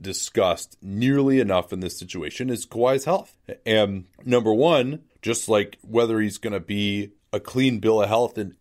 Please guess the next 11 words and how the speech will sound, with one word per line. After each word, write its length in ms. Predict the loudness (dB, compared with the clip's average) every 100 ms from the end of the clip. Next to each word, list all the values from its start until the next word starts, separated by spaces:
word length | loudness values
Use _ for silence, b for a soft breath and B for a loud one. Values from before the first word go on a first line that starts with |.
| -10
in 180 | -10 -6
terms 280 | -6 -4
of 60 | -6
the 80 | -8
trade, 360 | -2 2 2 0
and 200 | -2 2
then 300 | 2 -2 -10 _ -10
how 220 | -2 0
does 200 | -2 0
that 280 | 2 2 0
affect 520 | -10 -4 0 0 -2